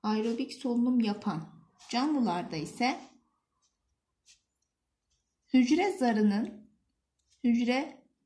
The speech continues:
zarının kıvrımlarında. Arkadaşlar biz bu kıvrımlara özel olarak mezozom diyoruz. Bakterilere gelince mezozomdan bahsedeceğim.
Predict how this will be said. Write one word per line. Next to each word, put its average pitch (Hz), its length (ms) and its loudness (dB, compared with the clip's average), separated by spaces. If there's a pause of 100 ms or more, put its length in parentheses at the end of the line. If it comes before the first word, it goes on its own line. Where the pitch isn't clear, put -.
(360)
zarının 220 600 -2 (180)
kıvrımlarında. 233 800 4 (920)
Arkadaşlar 262 680 -2
biz 302 200 0
bu 285 140 -4
kıvrımlara 269 840 0
özel 277 260 0
olarak 247 480 -2
mezozom 220 760 6
diyoruz. 175 420 -2
Bakterilere 233 560 -2
gelince 240 440 -2
mezozomdan 214 720 0
bahsedeceğim. 196 640 -2